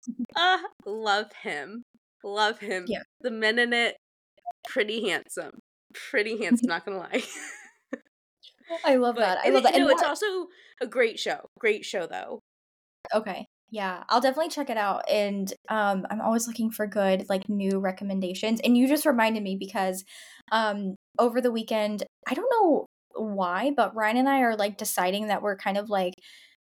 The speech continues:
Speaker 1: I don't wanna say, like, redoing, like, our apartment and things like that, 'cause we're really not redoing it, but we're honestly, like,
Speaker 2: Mm-hmm.
Speaker 1: buying those pieces of furniture that we were like, "Oh, yeah, we'll get that."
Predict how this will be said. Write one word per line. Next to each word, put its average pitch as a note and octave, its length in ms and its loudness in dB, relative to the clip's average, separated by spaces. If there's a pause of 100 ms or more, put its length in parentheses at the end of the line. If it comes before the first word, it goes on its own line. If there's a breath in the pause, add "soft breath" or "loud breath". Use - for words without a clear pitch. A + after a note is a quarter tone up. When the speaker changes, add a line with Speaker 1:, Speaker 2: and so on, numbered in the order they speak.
(160)
Speaker 1:
I A3+ 60 -6
don't D#4 160 0
wanna E4+ 140 -6
say, C#4 160 4
like, A3 160 -2
redoing, A3 880 -4 (200)
like, G3+ 360 0 (100)
our G3+ 360 2
apartment G#3+ 640 -4
and G3 420 -4
things G#3+ 260 -8
like G3+ 140 -8
that, F#3 160 -6
'cause - 100 -16
we're B3+ 80 -2
really F4+ 140 2
not D4+ 200 4
redoing A3 400 -2
it, A#3+ 120 0
but A#3 100 -2
we're A3 140 0
honestly, C#4 340 0
like, E4+ 180 2 (100)
Speaker 2:
Mm-hmm. A#3 80 -6
Speaker 1:
buying G#3 340 2
those G#3 200 -2
pieces - 300 -10
of - 140 -20
furniture A3+ 460 0
that G#3+ 280 0
we A3+ 140 -4
were G#3 140 0
like, G3+ 200 -2
"Oh, D#4+ 60 4
yeah, E4+ 140 4
we'll D#4+ 100 2
get B3 180 0
that." G3+ 300 0